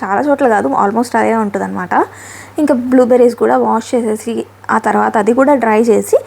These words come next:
ఇంకా అవైతే అలాగే తినేస్తాడు త్రియాంశ్, so దాన్ని ఏం కట్ చేయ అవసరం లేదు, ఇంకా అలాగే పెట్టేస్తాను. And నెక్స్ట్ వచ్చేసి ఫ్రూట్స్ అన్నీ కూడా ఈ బౌల్స్లో వేసుకుంటా అండి. Actually ఇది వచ్చేసి అన్నప్రాసనప్పుడు, ఆ, కొంచెం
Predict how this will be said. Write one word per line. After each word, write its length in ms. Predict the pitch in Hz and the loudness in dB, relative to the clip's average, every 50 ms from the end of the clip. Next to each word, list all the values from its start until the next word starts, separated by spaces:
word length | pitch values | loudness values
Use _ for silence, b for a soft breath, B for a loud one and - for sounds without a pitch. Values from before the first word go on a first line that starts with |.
| B B B B B | B B B B B
ఇంకా 340 | 240 233 - 220 214 220 - - | -2 0 2 0 0 0 0 0
అవైతే 300 | - 226 233 240 240 269 | 0 2 2 2 2 4
అలాగే 260 | 262 247 247 240 262 269 | 2 4 4 2 0 0
తినేస్తాడు 520 | 269 240 208 214 220 - - 190 180 233 | -2 -2 -4 -4 -8 -6 -8 -6 -6 -4
త్రియాంశ్, 540 | - 233 220 202 208 196 202 320 392 - 247 | -4 -4 -4 -4 -6 -6 -4 -4 -4 -2 -4
so 40 | 208 | -4
దాన్ని 260 | 185 190 185 196 196 | -4 -4 -4 -2 -2
ఏం 60 | 220 | -2
కట్ 260 | 233 - 202 190 196 | 0 0 -2 0 0
చేయ 80 | 220 220 | 0 0
అవసరం 320 | 214 220 - 202 190 190 | 0 0 -4 -6 -6 -4
లేదు, 260 | 190 175 185 277 330 - | -6 -4 -2 -2 -2 -2
ఇంకా 240 | 214 208 202 196 - - | -2 -2 -2 -2 -2 0
అలాగే 280 | 220 233 247 247 247 | 2 2 4 4 2
పెట్టేస్తాను. 640 | 247 240 202 - 196 202 - - 190 180 190 277 415 - B B B B B B B - | 2 -2 -4 -4 -6 -6 -6 -8 -10 -6 -4 -6 -6 -6 B B B B B B B 2
And 200 | 254 262 247 254 | 2 4 4 4
నెక్స్ట్ 380 | 254 247 254 247 - - - 262 | 4 2 2 0 0 -6 -4 -4
వచ్చేసి 420 | 247 247 - 240 233 - - 302 | -4 -2 -2 -6 -4 -2 -4 -6
ఫ్రూట్స్ 760 | 302 - - 247 247 240 233 - - - - - 240 208 - - - - - - - - - - - | -6 -4 -6 -4 -4 -4 -6 -10 -20 -14 -4 0 2 2 2 0 -6 -14 -20 -20 -20 -20 -14 -2 2
అన్నీ 200 | 240 240 240 254 | 4 4 4 6
కూడా 200 | 233 247 233 285 | 4 4 4 4
ఈ 80 | 311 285 | 2 0
బౌల్స్లో 420 | 220 202 214 247 247 - - 233 | -2 0 0 0 -2 -2 -2 -2
వేసుకుంటా 380 | 220 - - 220 208 208 202 202 | -2 -2 -4 -6 -6 -4 -2 -4
అండి. 240 | 185 180 185 226 320 | -4 -2 -4 -2 -2
Actually 440 | - - 226 - - - 247 269 | 0 -2 -2 -4 -2 -2 0 0
ఇది 160 | 277 262 214 214 | 0 2 2 0
వచ్చేసి 440 | 202 - 240 226 226 - 285 320 - - | 0 2 0 -2 -2 -2 -4 -4 -2 -2
అన్నప్రాసనప్పుడు, 880 | 196 202 220 233 - 233 240 240 240 226 214 - 214 320 453 587 - 233 B B B B B B B B - | 0 -2 -2 -2 0 -2 -2 -2 -4 -6 -4 -4 0 0 2 2 0 -2 B B B B B B B B -4
ఆ, 40 | 220 | -4
కొంచెం 580 | 220 - 233 226 - 233 220 214 214 208 214 | -2 0 -2 0 0 0 0 0 -2 -4 -4